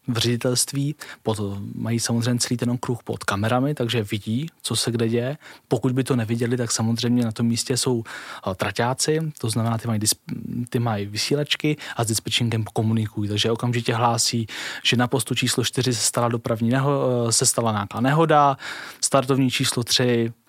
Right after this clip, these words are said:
tady udělalo, řekněme, třeba tři ko-, kotrmelce, šlo přes boudu, bude určitě potřeba záchranný systém, s tím, že okamžitě se vyvěšují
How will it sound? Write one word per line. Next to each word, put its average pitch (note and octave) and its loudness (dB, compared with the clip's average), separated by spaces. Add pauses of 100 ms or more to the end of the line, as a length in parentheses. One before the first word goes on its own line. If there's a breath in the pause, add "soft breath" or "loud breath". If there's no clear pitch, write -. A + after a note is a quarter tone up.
(240 loud breath)
tady B2+ 2
udělalo, A#2+ 0
řekněme, A#2 -2
třeba A2+ -2
tři - 0
ko-, B2 2
kotrmelce, C#3 2
šlo A#2+ 0
přes B2+ -2
boudu, C3 4
bude B2+ 2
určitě C3 0
potřeba A#2+ 0
záchranný A2+ 0
systém, A2 0 (680 loud breath)
s - -8
tím, B2 0
že A#2+ 2
okamžitě A#2+ 0
se - 0
vyvěšují A2 -2